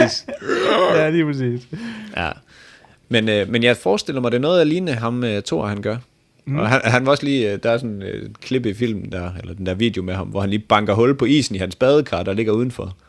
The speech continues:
Speaker 1: Så ligger den der store, tykke mand bare lige nede i det vand der, <laughs> ligger og hygger.
Speaker 2: Det er jeg faktisk ret god, altså du ved sådan, jeg er faktisk ret god til sådan koldt,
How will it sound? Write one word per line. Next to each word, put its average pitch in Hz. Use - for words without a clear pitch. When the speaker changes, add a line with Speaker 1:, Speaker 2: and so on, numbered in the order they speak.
Speaker 1:
Så -
ligger 113
den 107
der 107
store, 135
tykke 123
mand 120
bare 95
lige 110
nede 107
i -
det 104
vand 117
der, -
<laughs> -
ligger 104
og 95
hygger. 120
Speaker 2:
Det 190
er 202
jeg 156
faktisk 117
ret 135
god, 165
altså 123
du 131
ved 131
sådan, 120
jeg 123
er 131
faktisk 117
ret 120
god 135
til -
sådan 101
koldt, 117